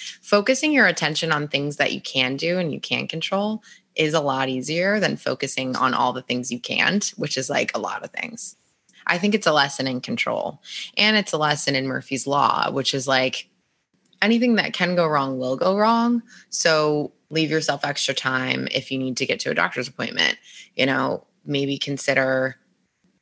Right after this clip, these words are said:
taking the subway instead of taking a, a car. I live in New York, so, like, we do, we definitely experience Mercury retrograde <laughs> here because we experience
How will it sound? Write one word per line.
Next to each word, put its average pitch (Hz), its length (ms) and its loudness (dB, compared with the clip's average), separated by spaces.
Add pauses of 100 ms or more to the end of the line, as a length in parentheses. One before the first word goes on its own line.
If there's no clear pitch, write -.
(1040)
taking 139 720 -2
the 143 100 0
subway 139 340 2
instead 139 320 0
of 131 100 -2
taking 135 380 -2
a, - 100 -6 (220)
a 143 80 0
car. 151 720 2 (140)
I 139 80 4
live 135 160 -2
in 127 80 -4
New 107 80 -4
York, - 300 -4
so, - 200 -2
like, - 220 -2 (120)
we 175 140 2
do, - 100 -8 (640)
we - 140 -4
definitely 139 500 2
experience 139 540 0
Mercury 147 340 2
retrograde 190 640 4
<laughs> - 0 -
here 233 580 2
because - 460 0 (160)
we 190 80 4
experience 180 760 0